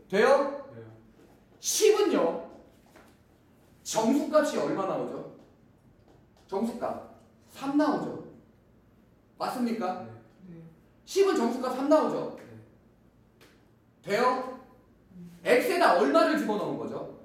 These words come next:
Speaker 1: 사를 집어넣은 겁니다. 맞아? 그리고 사 집어넣으면 얼마 나와?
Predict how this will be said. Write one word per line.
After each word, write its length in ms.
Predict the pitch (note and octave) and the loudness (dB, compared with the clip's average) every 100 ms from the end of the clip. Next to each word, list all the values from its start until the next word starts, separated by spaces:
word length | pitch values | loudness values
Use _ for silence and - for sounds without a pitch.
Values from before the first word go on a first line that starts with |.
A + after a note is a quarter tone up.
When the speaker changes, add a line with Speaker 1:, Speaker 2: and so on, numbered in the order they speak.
| - | -20
Speaker 1:
사를 440 | - D3+ G#3 C4 | -12 -4 -2 -2
집어넣은 400 | - G3+ C#3 B2 | -4 -4 -4 -6
겁니다. 460 | G2+ G2 F#2+ G#2 - - - _ _ - | -8 -10 -10 -10 -10 -16 -20 _ _ -4
맞아? 540 | - - C#4 C#4 - - - - _ _ _ _ - | 0 2 2 0 -6 -14 -20 -20 _ _ _ _ 2
그리고 760 | E4+ F4+ - - - - - - | 6 6 6 2 -4 -12 -20 -20
사 300 | _ - G#3+ | _ -4 -2
집어넣으면 380 | B3 C#4 B3+ - - | 0 0 0 0 0
얼마 140 | - | -2
나와? 380 | - - - - | -4 -6 -8 -10